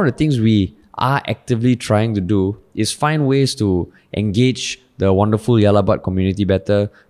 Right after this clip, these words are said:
to grow the podcast, to offer, or just, just, just, yeah, grow it. We're, we're not gonna stop anytime soon at all.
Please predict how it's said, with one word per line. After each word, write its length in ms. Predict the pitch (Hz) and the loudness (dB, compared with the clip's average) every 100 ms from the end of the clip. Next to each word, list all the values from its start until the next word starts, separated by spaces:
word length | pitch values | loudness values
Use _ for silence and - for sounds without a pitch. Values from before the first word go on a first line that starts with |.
| - | -4
to 100 | 104 | -2
grow 480 | 98 110 120 123 | 0 2 2 2
the 100 | 101 92 | 0 0
podcast, 680 | 104 - - 107 107 - - _ | 0 -2 0 0 0 -4 -8 _
to 140 | - 98 | -2 0
offer, 480 | 107 - 120 113 113 - - _ _ | 0 0 0 0 -2 -8 -20 _ _
or 100 | 131 | 0
just, 280 | 175 165 - _ - - | 0 -2 -6 _ -18 -14
just, 320 | 151 170 156 - | -4 -4 -4 -4
just, 260 | 160 160 | -2 -2
yeah, 180 | 131 127 | 0 0
grow 260 | 95 98 123 | 0 0 2
it. 60 | |
We're, 220 | 92 95 82 | 2 0 2
we're 120 | 113 | 0
not 120 | 156 | 0
gonna 140 | 151 | -2
stop 280 | 110 - 123 - | -4 -4 -4 -2
anytime 380 | 110 107 110 | -2 -2 -2
soon 260 | 104 110 107 | -2 0 0
at 160 | - 90 | -2 -2
all. 360 | 101 92 92 | 0 0 -2